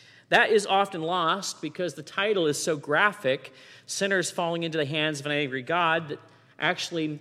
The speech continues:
this part is often passed over. He said in his sermon that Christ has thrown the door of mercy wide open and stands calling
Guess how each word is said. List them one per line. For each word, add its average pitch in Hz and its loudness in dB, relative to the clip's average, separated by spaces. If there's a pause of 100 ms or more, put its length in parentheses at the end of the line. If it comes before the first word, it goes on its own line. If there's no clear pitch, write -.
(160)
this 202 0
part - 0
is 151 -4
often 160 -4
passed 160 -2
over. 156 -4 (580)
He 196 -10
said 254 2
in 220 -2
his 190 -2
sermon 202 -2
that 185 -12
Christ 311 0
has 202 0 (420)
thrown 247 -2
the 254 -2
door 160 0
of 143 -2
mercy 175 -4
wide 156 -6
open 175 -10 (960)
and 208 -2
stands 220 -2
calling 226 -6